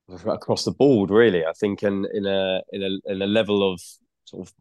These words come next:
distress more than hope, the fact that it's still ongoing. And it was interesting that the, the Queen, I was told, shared, um, I s-, how the U K is, is all thinking of Ukraine on that sort of unfortunate and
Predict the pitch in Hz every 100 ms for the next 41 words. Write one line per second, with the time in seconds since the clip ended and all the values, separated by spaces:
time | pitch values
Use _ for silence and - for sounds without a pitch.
0 | _ - - - 127 131 - 107 95 92
1 | 95 110 - 90 104 92 98 - - 110
2 | 95 95 117 101 80 82 87 95 - _
3 | _ _ _ _ 139 113 123 120 - 147
4 | 151 139 131 - - 110 104 104 - 107
5 | 95 95 - 98 - 113 107 98 92 120
6 | _ _ - 85 85 107 98 90 82 -
7 | _ - - 117 101 85 82 - _ _
8 | _ _ _ 101 95 92 92 92 95 107
9 | - _ - - 107 104 101 113 107 -
10 | 110 110 101 - _ _ _ _ - -
11 | _ - - 113 135 208 - 107 104 98
12 | 90 95 - 101 98 98 107 - - 107
13 | 110 123 123 110 120 117 - _ _ 110